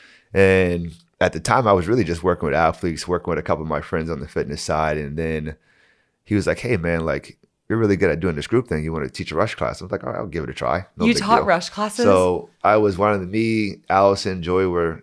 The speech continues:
Speaker 1: and Dino were the pioneers of
Speaker 2: The
Speaker 1: the rush class, the
Speaker 2: O Gs.
Speaker 1: O Gs of rush. And so I, I trained rush until we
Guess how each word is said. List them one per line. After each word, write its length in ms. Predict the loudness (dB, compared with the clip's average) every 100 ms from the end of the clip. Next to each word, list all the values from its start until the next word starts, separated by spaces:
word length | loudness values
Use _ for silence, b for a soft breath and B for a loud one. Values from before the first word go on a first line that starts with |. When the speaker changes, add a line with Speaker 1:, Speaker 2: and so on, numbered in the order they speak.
| -10
Speaker 1:
and 140 | -4
Dino 280 | -2 0 0
were 120 | 0
the 120 | -2
pioneers 720 | -4 0 0 2 2 4 4
of 80 | 2
Speaker 2:
The 80 | 2
Speaker 1:
the 60 | 4
rush 180 | 4
class, 300 | 6 4 2
the 180 | -2 0
Speaker 2:
O 240 | 4 4 4
Gs. 160 | 2 2
Speaker 1:
O 100 | 2
Gs 100 | 2
of 140 | 0 0
rush. 380 | 0 0 -2 -8 B B B B
And 420 | 2 4 4 2
so 340 | 6 6 6 4
I, 60 | 0
I 20 |
trained 300 | 2 2 6
rush 260 | 6 4 2
until 380 | 0 4 4 4
we 260 | -2 -4